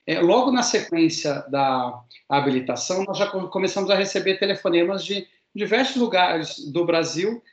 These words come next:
é, é, passando o perfil de crianças pra ver se a gente tinha interesse em adotar. É, mas eram situações em que não se encaixavam muito na nossa, é, possibilidade, como três, quatro, cinco irmãos,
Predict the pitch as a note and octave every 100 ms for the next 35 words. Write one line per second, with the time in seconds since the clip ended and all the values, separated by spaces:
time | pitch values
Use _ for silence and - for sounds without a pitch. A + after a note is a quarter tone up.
0 | _ - F#3 F#3 F#3 - E3 E3+ F#3 G3+
1 | - G#3+ G#3+ F#3+ - F3+ F3 - F3 F3+
2 | F3 - - F#3+ F3+ F#3+ E3 F#3 - F3
3 | - _ - F#3+ F3+ F#3 F#3+ F#3+ D#3+ E3
4 | E3 F3 E3+ E3 F3 E3+ E3+ G3+ E3 D#3
5 | D#3 - - _ - D3 D3+ E3+ F3 F3+
6 | D#3 - F#3 E3+ - F#3 F3 G3 - G3+
7 | G#3 F3 F3+ G3 F#3+ G3+ G3 - F#3+ F#3+
8 | F3+ F3 F#3+ G#3 G3 F#3 F3 F3+ - F#3+
9 | - - _ - D#3+ D#3+ F3 E3+ F#3 F#3+
10 | F#3 E3+ E3+ D3 D#3+ D#3 D3+ D#3 D#3+ D3+
11 | - D3 D#3 E3 C3 - - E3 E3+ D3+
12 | C#3 C#3+ E3 E3 F3+ - -